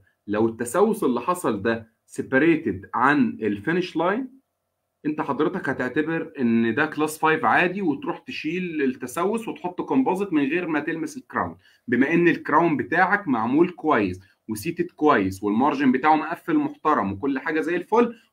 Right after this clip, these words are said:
وحصل تسوس في اي aspect تاني من السنه، ما تشيلش الكراون، روح عالج التسوس ده بكومبوزيت restoration عادي خالص.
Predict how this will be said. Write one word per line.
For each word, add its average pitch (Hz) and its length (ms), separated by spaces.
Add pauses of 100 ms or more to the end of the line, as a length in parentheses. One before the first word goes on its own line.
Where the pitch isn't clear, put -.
وحصل 185 400
تسوس 151 540
في 147 120
اي 170 260
aspect - 320 (100)
تاني 175 240
من 160 120
السنه، 220 480 (320)
ما 131 100
تشيلش 180 360
الكراون، 214 480 (240)
روح 202 300
عالج 170 460
التسوس 160 580
ده 151 260
بكومبوزيت 147 680
restoration 143 520
عادي 135 300
خالص. - 540